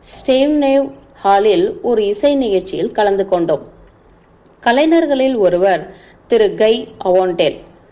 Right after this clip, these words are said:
மிகவும் திறமை கொண்ட ஒரு பாரிடோன் பாடகர். ஒரு என்கோருக்கு அவர் "My Old Kentucky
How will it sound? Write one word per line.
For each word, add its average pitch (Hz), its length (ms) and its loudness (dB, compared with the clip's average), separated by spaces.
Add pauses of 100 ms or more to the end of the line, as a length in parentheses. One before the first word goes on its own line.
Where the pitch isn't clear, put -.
(280)
மிகவும் 285 560 0
திறமை 269 400 0
கொண்ட 208 280 -2 (100)
ஒரு 196 280 4 (340)
பாரிடோன் 226 600 0 (120)
பாடகர். 175 440 0 (540)
ஒரு 240 320 2 (500)
என்கோருக்கு 269 760 0 (400)
அவர் 208 460 2 (220)
"My 226 200 0 (220)
Old 247 320 0 (160)
Kentucky 208 560 -2